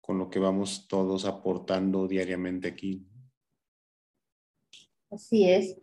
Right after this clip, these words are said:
Speaker 2: Y fíjate que en mi caso, bueno, todavía recuerdo cuando, eh,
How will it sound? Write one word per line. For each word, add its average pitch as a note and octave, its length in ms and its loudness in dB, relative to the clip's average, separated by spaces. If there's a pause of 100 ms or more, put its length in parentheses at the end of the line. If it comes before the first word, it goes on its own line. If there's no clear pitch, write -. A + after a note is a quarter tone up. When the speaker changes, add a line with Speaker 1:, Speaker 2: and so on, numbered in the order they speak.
(220)
Speaker 2:
Y - 200 -8
fíjate D#4+ 420 4
que F#3+ 720 4
en F#3+ 180 2
mi F#3 140 -2
caso, G3 600 2
bueno, F3 360 0 (380)
todavía A3 280 8
recuerdo F#3 580 0
cuando, D#3+ 640 -2 (1400)
eh, E3+ 600 0